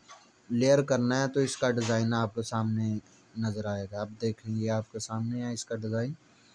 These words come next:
तो अब आप देख सकते हैं। तो अब ये इसमें वार्निश नहीं डाली, तो ये अब इसको एक साइड पे रख देता हूँ। इसको तकरीबन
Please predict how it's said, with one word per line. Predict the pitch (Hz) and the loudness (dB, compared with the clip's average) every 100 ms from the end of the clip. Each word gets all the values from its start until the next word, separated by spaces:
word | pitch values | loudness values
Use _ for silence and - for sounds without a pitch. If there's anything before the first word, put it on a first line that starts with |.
| - - _ _ - | -20 -20 _ _ -8
तो | 107 104 | -4 -4
अब | 95 110 110 | -4 -2 -2
आप | 107 104 | -2 -2
देख | 110 - | -4 -2
सकते | 117 107 113 | -4 -4 -2
हैं। | 107 98 - _ _ _ _ _ _ _ _ - | -2 -4 -10 _ _ _ _ _ _ _ _ -4
तो | 110 107 104 101 101 95 - | 0 0 0 -2 -4 -6 -2
अब | 123 139 147 151 147 139 - _ - _ | 0 2 4 6 6 4 -4 _ -20 _
ये | 120 135 139 135 131 123 127 - - - - - - - _ - - | 2 4 6 6 4 2 0 -8 -10 -6 -4 -4 -6 -8 _ -20 -10
इसमें | 135 - 151 | -6 -2 0
वार्निश | 143 127 127 143 147 | 2 2 2 0 -2
नहीं | 143 | 0
डाली, | 123 113 117 | 0 0 -2
तो | 120 135 | -4 -6
ये | 123 120 | -4 0
अब | 120 113 113 | 0 0 -4
इसको | 110 - 117 | -6 -4 -4
एक | 113 - | -4 -6
साइड | 110 107 107 | -6 -6 -4
पे | 135 | -2
रख | 131 | -2
देता | 110 113 - | -2 -6 -6
हूँ। | 120 127 - - - - - | -8 -8 -16 -20 -20 -20 -8
इसको | 113 - 117 | -6 -2 -2
तकरीबन | 110 110 110 110 104 113 | -2 -4 -2 -2 0 0